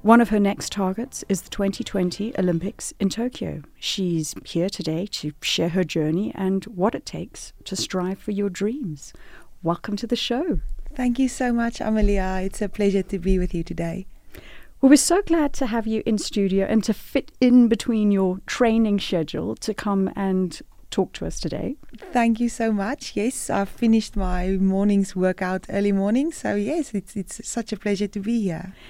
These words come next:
Speaker 1: And where do you work out?
Speaker 2: This morning specifically, I had a long run. So I just used the streets of Berario actually this morning to train in. It's beautiful.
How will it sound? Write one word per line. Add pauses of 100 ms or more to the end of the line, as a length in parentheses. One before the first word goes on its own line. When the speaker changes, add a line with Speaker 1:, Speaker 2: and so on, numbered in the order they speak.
(140)
Speaker 1:
And
where
do
you
work
out? (240)
Speaker 2:
This
morning
specifically,
I
had
a
long
run. (340)
So
I
just
used
the
streets
of
Berario
actually
this
morning
to
train
in.
It's
beautiful.